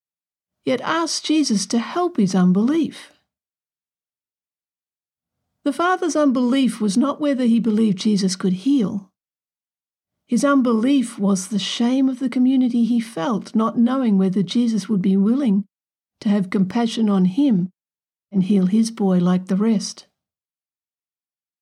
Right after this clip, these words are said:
Jesus is greater than the father's belief or unbelief, shame or pride.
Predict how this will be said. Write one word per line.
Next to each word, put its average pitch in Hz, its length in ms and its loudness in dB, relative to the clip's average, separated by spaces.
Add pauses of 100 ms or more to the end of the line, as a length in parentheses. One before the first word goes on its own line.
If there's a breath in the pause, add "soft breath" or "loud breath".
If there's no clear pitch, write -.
(1300)
Jesus 226 360 2
is 247 140 2
greater 247 380 0
than 233 180 4
the 214 100 0
father's 220 440 0
belief 214 440 2
or 226 140 0
unbelief, 220 760 0 (400)
shame 214 560 0
or 226 120 -2
pride. 190 580 -2